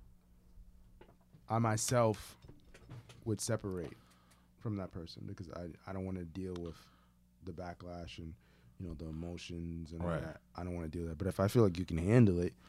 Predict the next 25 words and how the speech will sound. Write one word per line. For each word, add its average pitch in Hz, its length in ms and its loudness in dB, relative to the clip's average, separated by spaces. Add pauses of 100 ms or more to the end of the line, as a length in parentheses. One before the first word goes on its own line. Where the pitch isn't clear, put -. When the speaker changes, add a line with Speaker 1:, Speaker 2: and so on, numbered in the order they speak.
(220)
Speaker 2:
But 107 80 8
would 127 300 12
you 151 60 8
be 135 140 10
surprised 107 920 4 (640)
either 120 320 8
way? 76 320 -2 (300)
Speaker 1:
Either 95 200 6
way? 95 360 6
Speaker 2:
If 107 160 4
they 107 100 6
came 107 340 4
out 90 180 6
and 90 100 0
said, 92 320 4
Speaker 1:
Mm-hmm. 87 80 4
Speaker 2:
"Yo, 92 200 4
we 90 140 0
spent 95 200 0
a 85 40 0
lot 90 240 4
of 82 60 -2
time 101 300 6
together. 80 280 -2
Like, 78 320 -4